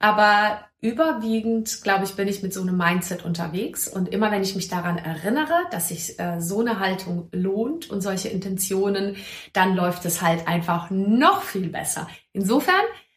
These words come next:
vielleicht ist die eine oder andere Inspiration für dich dabei. Nimm diese Intention mit. Ich möchte gerne was lernen, wenn ich in der Kommunikation gehe. Da gibt es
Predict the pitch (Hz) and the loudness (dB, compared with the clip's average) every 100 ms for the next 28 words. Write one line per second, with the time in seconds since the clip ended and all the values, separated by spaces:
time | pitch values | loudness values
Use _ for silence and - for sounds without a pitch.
0 | _ _ _ _ _ _ _ _ _ _ | _ _ _ _ _ _ _ _ _ _
1 | _ _ - 277 - - 294 277 - 262 | _ _ 0 2 4 2 -2 0 2 2
2 | 262 247 226 220 226 247 262 302 262 - | 2 4 4 2 2 0 0 0 0 0
3 | 294 285 277 254 247 - 240 240 233 233 | 2 2 2 0 -2 0 -2 6 6 8
4 | 247 247 247 233 254 247 233 233 220 226 | 4 4 2 2 2 2 2 2 4 2
5 | - - 220 202 202 208 269 269 - - | 2 4 6 6 2 2 2 0 -4 -6
6 | - - - - 214 240 233 220 220 220 | -14 -16 -14 0 2 2 2 4 6 6
7 | 214 208 - 220 233 254 247 233 220 220 | 4 0 4 6 6 4 0 -2 -2 -2
8 | - 208 202 208 196 - 208 196 190 190 | -2 -2 -2 -2 -2 0 0 -2 -4 -8
9 | 180 175 214 208 208 202 185 165 - - | -8 -2 -2 2 2 2 0 -2 -4 -4
10 | - | -6